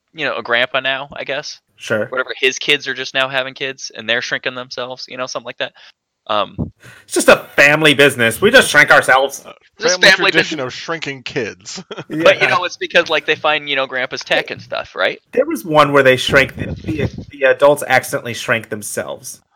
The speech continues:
Speaker 2: There was
Speaker 1: Mm-hmm.
Speaker 2: one movie
Speaker 1: Honey, We
Speaker 2: that was
Speaker 1: Shrunk Ourselves.
Speaker 2: Yeah,
Speaker 1: Yeah, that
Speaker 2: Honey,
Speaker 1: was,
Speaker 2: We
Speaker 1: like,
Speaker 2: Shrunk
Speaker 1: the fourth
Speaker 2: Ourselves.
Speaker 1: or whatever, yeah.
Speaker 2: Uh, third or fourth.
Speaker 1: Yeah, and good movies or whatever. And, you know, the ride at Disney's great.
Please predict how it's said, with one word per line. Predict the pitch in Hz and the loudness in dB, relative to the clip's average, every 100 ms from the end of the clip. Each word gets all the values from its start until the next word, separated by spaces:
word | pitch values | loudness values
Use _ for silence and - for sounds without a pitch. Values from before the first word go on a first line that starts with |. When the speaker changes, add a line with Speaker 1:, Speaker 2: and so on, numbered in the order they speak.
| _ _ - | _ _ -4
Speaker 2:
There | 123 | -2
was | 139 | 0
Speaker 1:
Mm-hmm. | |
Speaker 2:
one | 143 | 0
movie | 131 | 0
Speaker 1:
Honey, | 151 139 | -2 0
We | |
Speaker 2:
that | 143 | -2
was | |
Speaker 1:
Shrunk | - 131 135 | -2 -4 -6
Ourselves. | 139 220 208 - | -8 -4 -4 -2
Speaker 2:
Yeah, | 127 | 0
Speaker 1:
Yeah, | 101 | 2
that | |
Speaker 2:
Honey, | 107 | 0
Speaker 1:
was, | 120 | -2
Speaker 2:
We | |
Speaker 1:
like, | 127 | -4
Speaker 2:
Shrunk | 123 | -4
Speaker 1:
the | 113 107 | -6 -6
fourth | 110 117 101 | -6 -6 -6
Speaker 2:
Ourselves. | |
Speaker 1:
or | 76 | -12
whatever, | 80 80 110 123 | -12 -12 -14 -14
yeah. | 113 113 110 - - 143 | -12 -10 -10 -10 -6 -4
Speaker 2:
Uh, | 135 | -4
third | - 120 | 0 0
or | 110 | -2
fourth. | 104 107 110 - _ _ _ _ - | -8 -10 -10 -12 _ _ _ _ -8
Speaker 1:
Yeah, | - 196 | -6 -2
and | 254 | -2
good | 320 381 | -2 -2
movies | 190 214 214 | -2 -2 -6
or | |
whatever. | 175 156 196 - | -2 -2 -2 -6
And, | 202 | -6
you | 202 | -4
know, | 180 | -2
the | 143 | 0
ride | 139 160 | 0 0
at | 139 | -2
Disney's | 143 143 143 | -6 -6 -8
great. | 131 110 | -2 -2